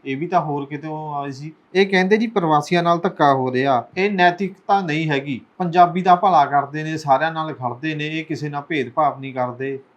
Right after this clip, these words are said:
ਇਹ ਹੁਣ ਇੱਦਾਂ ਦਾ ਕੁਝ ਕਹਿ ਰਹੇ ਨੇ। ਪੰਜਾਬ 'ਚ ਹਰ ਕੋਈ ਰਹਿ ਸਕਦਾ, ਪੰਜਾਬ 'ਚ ਹਰ ਕੋਈ ਆਪਣੀ ਮਰਜ਼ੀ ਨਾਲ ਜਾ ਸਕਦਾ,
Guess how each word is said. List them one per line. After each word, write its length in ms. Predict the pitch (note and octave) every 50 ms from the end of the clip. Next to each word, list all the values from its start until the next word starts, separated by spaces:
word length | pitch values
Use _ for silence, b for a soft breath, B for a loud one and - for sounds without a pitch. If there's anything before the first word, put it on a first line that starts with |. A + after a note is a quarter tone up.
| _ _ -
ਇਹ 160 | G3 G3+ G3 G3
ਹੁਣ 160 | G3 G3 F#3
ਇੱਦਾਂ 240 | D#3+ C#3+ D#3 D3+ D3+
ਦਾ 100 | D#3+ D#3
ਕੁਝ 200 | D3+ D3 C#3+ C3+ -
ਕਹਿ 200 | - B2+ A#2+ A#2+
ਰਹੇ 160 | C3+ C3+ B2+
ਨੇ। 160 | A#2+ A2+ G#2+ - _ -
ਪੰਜਾਬ 400 | D3 C#3 B2+ C#3 C3+ C3+ C3+ C3+
'ਚ 100 | - D#3+
ਹਰ 240 | C3 B2+ C#3 C#3 D3+
ਕੋਈ 240 | D3+ - E3 D3+ D3
ਰਹਿ 220 | C#3+ C#3 C#3+ D#3
ਸਕਦਾ, 600 | D3+ D#3 D3 C#3 C#3+ C3+ C3+ C#3 C#3 C#3 C3+ C3+
ਪੰਜਾਬ 480 | C3 - C#3+ C3+ C3 C3+ C3+ C3+ C3+ B2+
'ਚ 80 | C3 C#3
ਹਰ 260 | B2+ C3 C3+ C#3+ D#3
ਕੋਈ 340 | D3+ D#3 D#3 D3 C#3+ C#3+ C#3+
ਆਪਣੀ 260 | C3+ C3+ - C#3 C3+
ਮਰਜ਼ੀ 360 | C3+ C3 C3 B2+ B2 A#2+ C3+
ਨਾਲ 220 | C3+ C3+ C3 B2+ B2
ਜਾ 180 | B2+ B2 B2 A#2+
ਸਕਦਾ, 480 | A#2+ B2+ B2 B2 B2 C3 C3 B2+ B2+